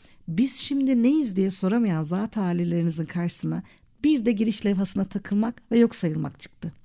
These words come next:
İyi mi? İş flört etmek, hele ki ilişki için adım atmaya geldiğinde yedi yaşındaki İsmail'in yaşadığı gibi gitgide varoluşsal krizlere kayıyoruz sevgili dinleyen. Ben bir hiç miyim?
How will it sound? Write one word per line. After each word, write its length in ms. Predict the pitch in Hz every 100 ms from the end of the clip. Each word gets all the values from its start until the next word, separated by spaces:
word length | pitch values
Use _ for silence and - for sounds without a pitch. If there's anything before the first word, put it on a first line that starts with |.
| -
İyi 140 | 269
mi? 160 | 269 208 - _ _ _ _ _ - - - - -
İş 200 | 269 -
flört 340 | - 262 294 269
etmek, 320 | 240 139 131 - _ _ _ _
hele 300 | - 220 254
ki 180 | 254 -
ilişki 540 | - 180 196 - -
için 180 | 226 -
adım 240 | 170 233
atmaya 360 | 208 - 185 190
geldiğinde 640 | 220 165 135 135 127 123 - - - _
yedi 200 | 196 220
yaşındaki 560 | 294 277 208 180 170 160
İsmail'in 580 | 170 - 202 196 202 208
yaşadığı 440 | 202 - 208 220
gibi 300 | 220 151 139 - - -
gitgide 640 | 175 269 302 - 185 175
varoluşsal 640 | 190 202 208 208 - 220 226
krizlere 480 | 214 202 170 185 185
kayıyoruz 380 | 165 143 135
sevgili 360 | - 151 139 -
dinleyen. 360 | 135 131 120 - - _ _ _ -
Ben 260 | 175 214 262
bir 60 | 262
hiç 300 | 277 - -
miyim? 300 | 156 -